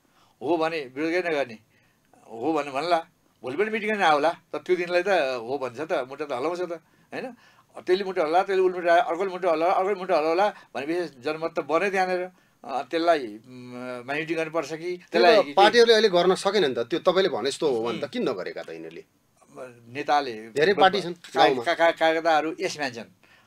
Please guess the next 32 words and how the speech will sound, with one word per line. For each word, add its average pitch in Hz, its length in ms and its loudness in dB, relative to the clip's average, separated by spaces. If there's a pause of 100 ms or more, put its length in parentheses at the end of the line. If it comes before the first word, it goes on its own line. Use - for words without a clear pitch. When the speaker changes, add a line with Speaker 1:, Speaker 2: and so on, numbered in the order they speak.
(100)
Speaker 1:
कार्यकर्ताहरू 147 600 2
विद्रोही 143 380 -4
छ-, 127 140 -14
भएको 113 200 -6
छैन 117 220 -10
कि, 151 60 -8
हुनुपर्ने 175 400 0
विद्रोही 147 320 0
छैन। 113 220 -10
कतिपय 160 280 -2
छन्, 165 400 -12 (420)
कतिपय 165 400 0
चाहिँ 170 180 -6
नेतामुखी 143 480 -6
छन्। 110 400 -12
Speaker 2:
भनेको 220 220 6
जनस्तरमा 190 580 4
पनि 143 180 0
समस्या 117 420 -8
छ। - 120 -14
Speaker 1:
समस्या 127 480 -6
छ। - 220 -20
अ, 139 100 -2
जनस्तरकै 185 800 -2 (320)
त्यही 233 240 -4
ठुला 202 200 2
पार्टीहरूका 180 720 6
अथवा 196 340 6
क्रान्तिकारी 170 480 2
भन्ने 151 200 -4
पार्टीहरूकै 165 580 4
पनि 226 340 0